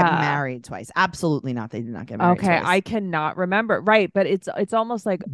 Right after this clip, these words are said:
Speaker 2: oh, is this around the time where she marries Jeremy? No, I don't think this is time yet. I don't know.
Speaker 1: You can see her unraveling for sure. Um, we're gonna
Speaker 2: Yeah.
Speaker 1: jump in the pool, uh, with Janelle, though.
Speaker 2: Yeah,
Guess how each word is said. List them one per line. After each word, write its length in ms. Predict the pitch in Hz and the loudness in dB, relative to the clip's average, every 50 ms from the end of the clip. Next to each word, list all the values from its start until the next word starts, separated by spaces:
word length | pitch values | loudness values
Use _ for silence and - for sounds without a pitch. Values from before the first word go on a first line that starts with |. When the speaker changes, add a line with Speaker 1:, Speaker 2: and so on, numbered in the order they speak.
| 127 - | -10 -4
Speaker 2:
oh, 180 | 202 214 220 202 | -2 0 2 2
is 140 | 185 165 | 0 0
this 200 | - 190 196 - | -2 -4 -4 -4
around 240 | 254 240 233 226 226 | -4 -4 -2 -2 -2
the 80 | 220 208 | -4 -6
time 240 | - 180 190 190 190 | -6 -4 -4 -4 -4
where 80 | 190 | -4
she 160 | 175 - - | -6 -6 -4
marries 240 | 185 170 165 160 160 156 | -2 0 0 0 -2 -2
Jeremy? 480 | - 156 143 147 160 185 214 240 254 | -2 -2 -2 -2 -2 -4 -6 -6 -2
No, 200 | 240 240 240 240 | 0 2 4 4
I 80 | 233 220 | 4 4
don't 120 | 214 202 | 4 2
think 200 | - 240 208 - | 2 -2 -4 -4
this 200 | - 185 - - | -6 -8 -8 -8
is 200 | 170 - - - | -14 -12 -14 -14
time 360 | - - 202 240 302 349 294 | -8 -2 0 2 2 2 2
yet. 200 | 185 143 127 - | 2 0 2 2
I 80 | - 180 | 2 2
don't 160 | 175 165 156 | 2 0 0
know. 340 | 160 160 160 156 139 139 - _ _ _ - | 2 2 2 2 2 0 -6 _ _ _ -2
Speaker 1:
You 80 | 175 185 | 0 2
can 100 | 170 170 | 2 4
see 140 | 160 175 175 | 6 6 6
her 100 | 165 143 | 8 8
unraveling 540 | 131 123 123 127 127 127 123 120 113 110 113 | 6 6 6 6 6 4 4 2 0 -2 -2
for 100 | - 123 | -4 -4
sure. 340 | - - 143 131 120 110 - _ - | -2 0 2 2 2 2 0 _ 2
Um, 240 | 147 139 135 135 123 | 4 6 6 4 2
we're 180 | - 160 196 214 | 0 -2 0 0
gonna 140 | 254 233 170 | 2 4 4
Speaker 2:
Yeah. 240 | 160 151 143 131 147 | 4 4 2 -2 -2
Speaker 1:
jump 320 | - - 165 165 175 165 190 | 0 0 2 2 0 -2 -6
in 100 | 180 170 | -6 -6
the 80 | 160 | -6
pool, 680 | 151 - - - 160 151 143 143 143 143 143 139 139 - - | -8 -8 -4 0 2 4 4 6 6 6 4 4 2 2 0
uh, 160 | 127 127 123 | 0 0 0
with 140 | 95 139 135 | 0 -2 -6
Janelle, 420 | - - 131 135 131 131 131 131 117 | -6 -8 -8 -4 -2 -2 -2 -2 -4
though. 360 | 107 - - - - - - - _ _ _ _ _ _ _ _ _ - 190 | -6 -8 -10 -12 -14 -16 -18 -20 _ _ _ _ _ _ _ _ _ -16 -12
Speaker 2:
Yeah, 460 | 180 160 165 175 196 220 214 190 160 | -8 -4 0 2 2 4 4 4 2